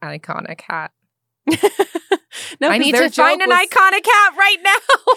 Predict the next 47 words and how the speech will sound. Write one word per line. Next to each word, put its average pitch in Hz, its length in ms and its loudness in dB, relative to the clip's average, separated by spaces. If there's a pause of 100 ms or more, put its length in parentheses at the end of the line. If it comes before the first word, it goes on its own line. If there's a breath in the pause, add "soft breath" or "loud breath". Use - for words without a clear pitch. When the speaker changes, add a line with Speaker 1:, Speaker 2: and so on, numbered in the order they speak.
(140)
Speaker 1:
<laughs> - 20 -10
Speaker 2:
You 349 80 -6
have 403 240 2
one 370 160 -4
down 311 220 -2
there. 208 520 -8
Speaker 1:
I 226 80 -14
know, 240 140 -10
but 247 120 -10
I 254 60 -10
kinda 277 260 -12
need 320 200 -16
to 285 80 -14
make 226 180 -10
it, 190 80 -10
like, 190 220 -14 (140)
do, 180 120 -20
like, 175 180 -18
my 160 120 -8 (100)
own - 240 -14
thing. - 180 -10
Speaker 2:
Okay. 180 300 -10 (160)
No, 226 240 -6
that 196 180 -2
was 233 120 -10
their 254 120 -2
inside 214 340 -6
joke, 202 280 -6
was 165 120 -10
that - 220 -10
he 180 160 -16
hated 185 320 -8
her 185 100 -10
hat. 185 300 -10
Speaker 1:
That's 247 200 -2
why 285 120 -4
she 269 180 -10
should 254 160 -12
have 226 140 -12
done 208 200 -8
it. 240 240 -10
Speaker 2:
Yeah, 165 60 -12 (220)
you're 160 100 -10
right. - 80 -12
Speaker 1:
Uh, 175 60 -16 (540)
Speaker 2:
Well, 208 240 -4
listen, 180 500 -8